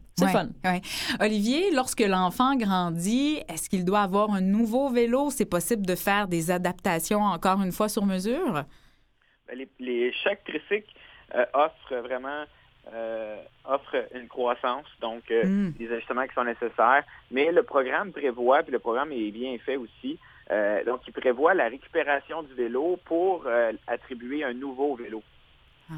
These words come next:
Speaker 2: oui.
Speaker 3: Donc, nous, nous gérons la flotte, euh, du gouvernement. Puis, donc, il peut arriver qu'un parent ait soit un nouveau vélo ou un vélo qu'on appelle, euh,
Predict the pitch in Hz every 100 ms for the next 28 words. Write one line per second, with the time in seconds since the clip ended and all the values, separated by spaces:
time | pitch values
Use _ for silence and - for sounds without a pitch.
0 | 147 160 151 135 - 113 110 127 113 156
1 | 165 131 127 120 120 147 151 120 110 -
2 | 123 143 - 123 107 107 120 127 123 110
3 | 135 - - - - 127 127 135 - 135
4 | 135 147 139 113 110 131 104 117 - -
5 | 123 117 120 117 143 165 165 190 123 120
6 | 113 113 139 - 113 107 120 127 - -
7 | - -